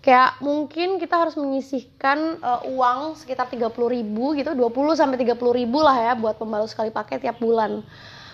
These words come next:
So dalam setahun kita mesti ngeluarin sekitar empat ratus dua puluh ribu. Dalam s-, sepuluh tahun kita keluar uang kayak empat koma dua juta. Padahal kalau kita beli menstrual cup tuh cuma empat ratus ribu. Oke, kayak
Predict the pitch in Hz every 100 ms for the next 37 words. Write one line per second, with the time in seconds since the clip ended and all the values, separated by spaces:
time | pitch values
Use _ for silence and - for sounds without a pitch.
0 | - - 339 311 294 294 269 285 330 294
1 | 294 311 302 285 302 269 240 247 285 285
2 | 277 285 277 262 226 247 - 220 226 233
3 | 233 214 214 - - - - - - -
4 | 247 240 247 254 - - - - 269 254
5 | 294 320 269 269 294 254 294 269 262 -
6 | 254 269 254 226 220 220 - 208 208 208
7 | 214 220 220 - 233 - - 185 - -
8 | - - - - - - 269 254 285 359
9 | 311 302 294 269 247 254 254 285 285 262
10 | 277 - 370 - 311 294 285 294 294 285
11 | 302 - 320 330 262 254 277 392 - -
12 | - - 294 - 320 330 277 262